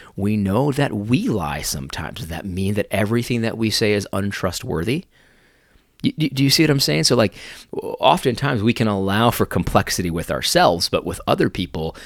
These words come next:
we start to make them one-dimensional. We start to make them flat. And when you start to do that, that's a really big warning sign that maybe you should pump the brakes a little bit and really check yourself before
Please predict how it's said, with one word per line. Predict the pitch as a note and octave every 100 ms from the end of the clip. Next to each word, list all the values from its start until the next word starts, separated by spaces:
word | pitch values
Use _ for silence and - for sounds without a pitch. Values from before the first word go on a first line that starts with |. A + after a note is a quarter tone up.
| - -
we | F#2+ G2
start | - - G#2+ G#2+
to | -
make | F#2+ F2+ -
them | G2+ F2
one-dimensional. | E2 E2+ D#2 E2+ A2 C#3+ - -
We | D2+
start | E2 E2
to | F2
make | E2 D#2+
them | - D#2 D#2 - - -
flat. | - - C3 C3 F2+
And | G#2 G#2
when | G#2+
you | G#2+
start | - D3 C#3
to | -
do | G#2 G2+ G#2
that, | B2 C#3 D3 - -
that's | G#2 A#2 -
a |
really | F#2 F2+ A2 C3+ C#3+
big | A2+ A2+
warning | G2 G2 G#2 G2+
sign | F#2 F#2 E2+
that | D#2
maybe | G2+ C3+ C#3
you | A2
should | G2+ F#2
pump | - F2 -
the |
brakes | D2+ D2+ E2+ -
a |
little | F2+
bit | F2+ F2+ -
and | D#2
really | G#2 E2+
check | - C#3 -
yourself | D#2 - D#2+ - - - -
before | - - A2+ A2+ G#2